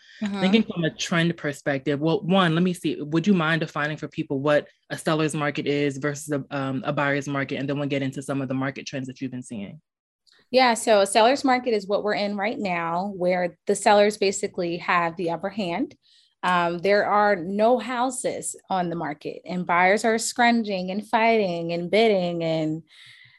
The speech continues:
Speaker 1: it's a lot going on. So buyers don't have the upper hand, sellers do right now. So if you have a property that can sell,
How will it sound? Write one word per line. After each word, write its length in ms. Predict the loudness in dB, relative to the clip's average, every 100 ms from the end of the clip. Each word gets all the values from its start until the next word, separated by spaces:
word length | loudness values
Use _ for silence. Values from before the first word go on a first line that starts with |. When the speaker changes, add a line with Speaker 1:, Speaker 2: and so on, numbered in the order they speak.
| _ _
Speaker 1:
it's 200 | 2 4
a 60 | 4
lot 260 | 4 4
going 240 | 4 4 4
on. 280 | 2 0 -4
So 120 | -2
buyers 520 | 2 4 6 4 0
don't 240 | 0 -2
have 200 | -2 -6
the 120 | -4 -6
upper 180 | -4
hand, 300 | -4 -4 -4
sellers 460 | 2 4 6 4 -2
do 160 | -6 -4
right 200 | -6 -6
now. 220 | -12 -8
So 180 | -2 0
if 100 | 2
you 120 | 2
have 160 | 2
a 40 | 0
property 640 | 0 0 0 -2 -2 -2 0
that 220 | 0 -2
can 200 | -8 -6
sell, 560 | -2 0 2 0 -2